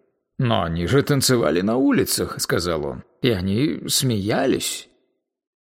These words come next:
«Но если они не сделали ничего, причиняющего вред другим, зачем вмешиваться?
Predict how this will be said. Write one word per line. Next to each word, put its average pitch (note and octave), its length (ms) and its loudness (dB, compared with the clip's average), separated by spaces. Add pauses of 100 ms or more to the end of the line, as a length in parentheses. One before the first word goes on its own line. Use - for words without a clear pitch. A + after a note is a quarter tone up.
(140)
«Но A2+ 300 4
если A#2 340 4
они A2+ 180 4
не A#2 140 2
сделали A2 400 4
ничего, A2 560 2
причиняющего A#2 800 4
вред A2 260 2
другим, E2+ 520 -2 (420)
зачем C#3 500 0
вмешиваться? E3+ 760 -2